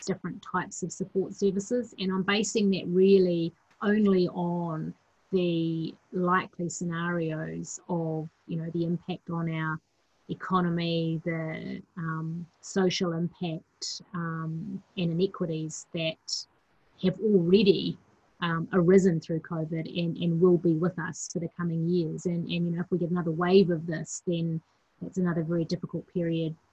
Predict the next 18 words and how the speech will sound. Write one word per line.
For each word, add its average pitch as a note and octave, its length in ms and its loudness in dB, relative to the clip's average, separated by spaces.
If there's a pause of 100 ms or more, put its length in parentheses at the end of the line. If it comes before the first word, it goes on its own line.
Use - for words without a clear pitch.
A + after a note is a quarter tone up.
(120)
to F3 120 0
go E3+ 280 2
through. E3 440 -8 (460)
So F#3+ 600 8
I F#3+ 160 4 (120)
think, G#3+ 280 2 (460)
you G3 180 4
know, F3+ 260 4
my, F3+ 180 4
my F#3 240 4
sense G3+ 440 2
is E3+ 200 4
we, F3 520 2
we E3+ 200 2
will F#3+ 520 4 (380)
see F3 340 0
an E3 80 -2
increase, F3+ 680 -4